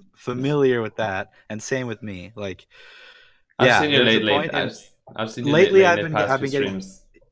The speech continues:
Speaker 2: it happens. Like, uh,
Speaker 3: Mm.
Speaker 2: it, I, that's, that's why it's, like, I don't know if I,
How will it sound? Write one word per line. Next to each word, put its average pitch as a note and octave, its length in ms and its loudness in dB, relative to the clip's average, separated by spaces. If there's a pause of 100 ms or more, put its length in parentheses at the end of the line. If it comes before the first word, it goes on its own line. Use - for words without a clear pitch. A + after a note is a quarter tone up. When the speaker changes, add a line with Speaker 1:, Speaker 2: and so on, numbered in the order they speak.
Speaker 2:
it C#3+ 100 -4
happens. C3+ 640 -4
Like, A#2 240 -6
uh, G#2+ 40 -16 (220)
Speaker 3:
Mm. F#2+ 60 -12
Speaker 2:
it, C#3+ 180 -8 (400)
I, C3+ 120 -6
that's, C#3 280 -12
that's C#3+ 240 -6
why E3 180 2
it's, D3 140 -8
like, C3 180 -6
I A#2+ 100 -2
don't B2+ 180 -6
know B2+ 80 -10
if B2 100 -8
I, B2+ 80 -4